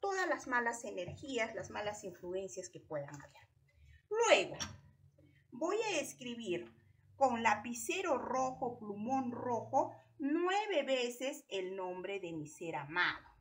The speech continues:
Este es un ejemplo. Ya ustedes lo completan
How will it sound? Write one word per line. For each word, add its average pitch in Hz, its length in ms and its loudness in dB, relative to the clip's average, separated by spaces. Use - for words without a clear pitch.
Este 165 260 -10
es - 140 -16
un 196 160 -8
ejemplo. 131 680 -12
Ya 220 260 2
ustedes 226 480 -4
lo 247 280 -6
completan 233 920 -2